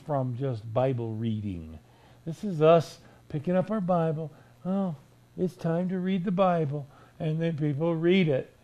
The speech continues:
And they're not even reading what it's saying. Uh, we're gonna read what it says today, if you don't mind. Jesus tells the parable of the sower. Now, this comes from Matthew thirteen,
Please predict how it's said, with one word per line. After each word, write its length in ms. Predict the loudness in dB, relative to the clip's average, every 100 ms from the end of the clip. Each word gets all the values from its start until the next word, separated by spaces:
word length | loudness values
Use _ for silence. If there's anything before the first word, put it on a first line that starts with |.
| -20 _ _ _ _
And 300 | 2 2 4
they're 160 | 4 2
not 300 | 2 -2 0
even 280 | 0 0 0
reading 400 | 2 2 2 2
what 160 | 2
it's 240 | 2 0 -6
saying. 680 | -12 -2 0 0 -2 -4 -8 -18 _ _ _ _ _ _ _ -6
Uh, 380 | 0 2 2 0 -6
we're 240 | 0 2 2
gonna 200 | -2 0
read 260 | 4 4
what 160 | 4 4
it 140 | 2
says 500 | 0 2 2 0 -6 -12
today, 460 | -8 -6 -4 -6 -10
if 100 | -10
you 100 | -8
don't 240 | -8 -8 -10
mind. 440 | -4 -2 -2 -4 -14 _ _ _ _ _ _ _ _
Jesus 540 | 2 2 2 -2 -6 -8
tells 320 | 4 6 6
the 60 | 2
parable 480 | 2 2 2 0 -6 -14 _ -6
of 220 | -4 -4
the 60 | -4
sower. 400 | 0 2 0 -4
Now, 140 | -6
this 180 | -8 -6
comes 280 | -4 -4 -6
from 160 | -6
Matthew 380 | -4 -6 -6 -10
thirteen, 640 | -2 -2 -2 -4 -6 -6